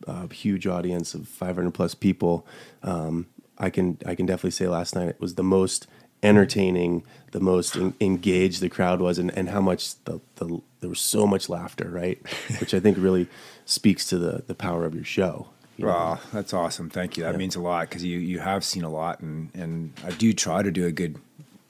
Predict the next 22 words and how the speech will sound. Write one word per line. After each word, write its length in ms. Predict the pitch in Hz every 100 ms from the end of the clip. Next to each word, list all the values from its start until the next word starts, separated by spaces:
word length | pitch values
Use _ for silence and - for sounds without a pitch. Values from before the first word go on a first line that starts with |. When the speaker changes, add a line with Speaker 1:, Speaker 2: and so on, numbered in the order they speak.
| -
Speaker 2:
a 80 | -
good 240 | 120 80
show. 480 | - 104 85 80 80 -
I, 80 | 92
I 40 |
sweat 360 | 87 - 90 76
bullets 320 | 92 87 -
before, 500 | - - 90 82 78 - - - - - - - -
be-, 140 | - 117
especially 560 | 117 - 156 151 123
the 80 | 107
shows 380 | 98 113 110 98
like 160 | 92 -
that 260 | 104 87
in 120 | 107 101
a 40 |
mountain 380 | 95 95 92 92
culture 380 | - 95 - 95
kind 200 | 82 80
of 80 | -
place, 380 | 101 82 - 85
right? 220 | 92